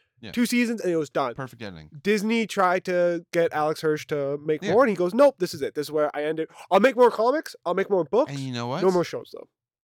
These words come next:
Speaker 2: Mm.
Speaker 1: The show feels longer.
Speaker 2: Mm.
Speaker 1: Like, every time everyone says, like, "Oh, it was only two seasons," I just, like, "No, it
Speaker 2: It, it
Speaker 1: wasn't."
Speaker 2: feels, yeah, it feels like
Speaker 1: It
Speaker 2: it
Speaker 1: feels
Speaker 2: went
Speaker 1: like it was longer because it had more
Speaker 2: And it feels
Speaker 1: in it.
Speaker 2: complete.
Speaker 1: Yeah, it,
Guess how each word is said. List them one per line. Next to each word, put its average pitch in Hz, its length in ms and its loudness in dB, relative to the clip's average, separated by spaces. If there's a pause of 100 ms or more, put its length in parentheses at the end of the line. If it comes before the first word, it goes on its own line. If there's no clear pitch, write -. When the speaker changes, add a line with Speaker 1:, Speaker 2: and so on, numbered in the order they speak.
(140)
Speaker 2:
Mm. 143 120 -18 (360)
Speaker 1:
The 110 120 -6
show 131 560 -6 (500)
feels 139 680 -8
longer. 104 680 -10 (140)
Speaker 2:
Mm. 151 380 -6 (320)
Speaker 1:
Like, 107 140 -10
every 143 100 -6
time 143 260 -10
everyone 110 280 -8
says, 95 260 -10
like, 82 280 -12 (300)
"Oh, 170 180 -8
it - 20 -8
was 113 120 -8
only 131 120 -8
two 131 140 -10
seasons," 117 340 -12
I 98 100 -14
just, 95 160 -20
like, - 80 -20 (220)
"No, 180 240 -18
it 220 60 2
Speaker 2:
It, 202 100 0
it 226 40 -2
Speaker 1:
wasn't." 220 120 2
Speaker 2:
feels, 233 240 4
yeah, 208 140 4
it - 40 2
feels 202 160 4
like 202 140 2
Speaker 1:
It 208 100 2
Speaker 2:
it 165 100 -14
Speaker 1:
feels 160 260 -2
Speaker 2:
went 147 80 -8
Speaker 1:
like 139 120 -8
it 131 60 -10
was 113 180 -10
longer 127 280 -12
because 98 180 -16
it 78 100 -16
had 110 380 -8
more 92 560 -12
Speaker 2:
And - 80 -2
it 254 60 -6
feels 330 180 0
Speaker 1:
in - 60 -4
it. - 20 0
Speaker 2:
complete. 202 360 -2 (200)
Speaker 1:
Yeah, 165 180 -8 (260)
it, 123 140 -10